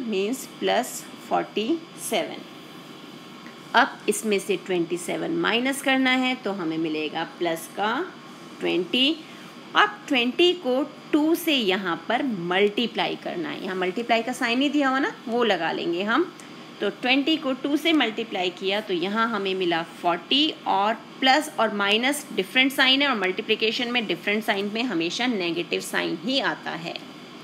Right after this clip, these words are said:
और माइनस फ़ोर्टी को वन से multiply करेंगे तो वन से multiply करके तो हमेशा answer वही repeat होता है, तो माइनस फ़ोर्टी आ गया।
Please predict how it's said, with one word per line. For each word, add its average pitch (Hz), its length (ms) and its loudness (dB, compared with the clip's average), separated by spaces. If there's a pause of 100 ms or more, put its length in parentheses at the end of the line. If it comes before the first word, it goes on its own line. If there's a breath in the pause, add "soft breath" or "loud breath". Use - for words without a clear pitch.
(480 loud breath)
और 196 120 4
माइनस 226 420 6
फ़ोर्टी 294 320 2
को 285 180 2 (140)
वन 175 220 2
से 349 180 4
multiply 294 520 4
करेंगे 262 420 2
तो 214 140 -4
वन 165 220 0
से 208 120 -4
multiply 202 500 0
करके 214 300 -2
तो 233 120 0
हमेशा 262 400 2 (260)
answer 175 420 0 (100)
वही 180 240 -2
repeat 175 400 -2
होता 151 240 -8
है, - 100 -8 (540)
तो 180 60 -6
माइनस 170 460 -2
फ़ोर्टी - 380 0
आ - 100 -2
गया। - 200 -12